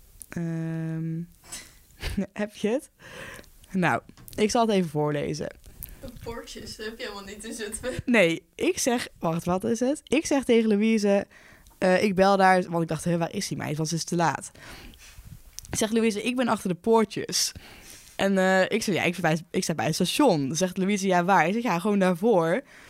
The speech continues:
Speaker 1: Zegt ze, "Buiten?" Ik zo, "Ja." En zegt ze, "Huh, waar dan?" Ik zeg, "Ja, waar jij me altijd ophaalt." Zegt Louise, "Huh, waar?" Dus ik zo, "Huh, we hadden toch in Zutphen afgesproken?" En Louise zo,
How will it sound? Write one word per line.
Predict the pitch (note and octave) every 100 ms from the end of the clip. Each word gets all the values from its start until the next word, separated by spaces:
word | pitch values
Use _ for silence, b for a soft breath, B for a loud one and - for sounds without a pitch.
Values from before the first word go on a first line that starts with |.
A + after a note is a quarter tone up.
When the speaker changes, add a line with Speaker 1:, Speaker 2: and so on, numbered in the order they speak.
| B B B B
Speaker 1:
Zegt | - A#3+
ze, | C4
"Buiten?" | G#3+ D4 C4+
Ik | D3+
zo, | -
"Ja." | D#3 D3+ D#3 F#3+ -
En | G#3+
zegt | B3+
ze, | C4
"Huh, | D4
waar | C#4+ D4+ D#4
dan?" | D4 D4 C#4+ B B -
Ik | -
zeg, | G#3+
"Ja, | F3
waar | G3
jij | A3 C4+
me | C#4
altijd | - A#3 - -
ophaalt." | D#4+ - D#3 D3+ -
Zegt | - A3
Louise, | A#3 C4 C4
"Huh, | B3 B3 D#4+ F#4+ - - - - - B3+ F#3+
waar?" | A#3 B3+ D#3+ D#3 E3 B B - _ B
Dus | - A#3
ik | F#4 G#4+
zo, | B3+ B3 B3 - _ _ _ _ - _ _
"Huh, | - F#3+ G#3+ C4 - _ _
we | -
hadden | F#3 A#3+
toch | B3+ A#3
in | G#3+
Zutphen | D#3+ G#3 - E3+
afgesproken?" | E3 - - E3 D#3+ D#3+ E3+ F3 - -
En | G3+ F#3
Louise | F3+ F#3+ F3+
zo, | F3+ E3+ E3